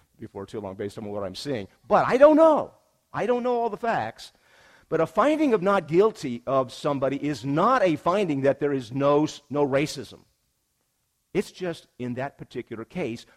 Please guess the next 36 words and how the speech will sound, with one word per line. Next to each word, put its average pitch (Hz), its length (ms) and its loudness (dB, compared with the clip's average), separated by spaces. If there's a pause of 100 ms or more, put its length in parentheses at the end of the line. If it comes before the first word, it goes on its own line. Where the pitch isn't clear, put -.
(100)
based 151 260 -2
upon 107 320 -8 (120)
all 233 300 4
the 180 200 2
evidence 131 400 -2
that 110 200 -10
comes 110 300 -10
in, 98 260 -12 (380)
that's 110 300 -8 (100)
what 101 280 -8 (160)
was 101 200 -16
found 104 500 -12 (120)
by 98 200 -6
the 113 80 -14
people, 117 460 -12 (160)
the 113 100 -14
judge 110 400 -10
or 151 120 -6
the 208 100 0
jury, 113 520 -8 (600)
looking 127 340 -8
at 113 160 -6
all 104 200 -4
those 101 260 -10
things. 98 460 -12 (1400)
Now, 156 140 -4
in 185 200 0
America, 180 460 2
we 156 220 0
have 143 300 0
the 135 100 -2
right, 127 500 2 (120)
thankfully, 123 540 -8 (180)
freedom 139 320 -6
of 202 100 -6
speech 127 480 -8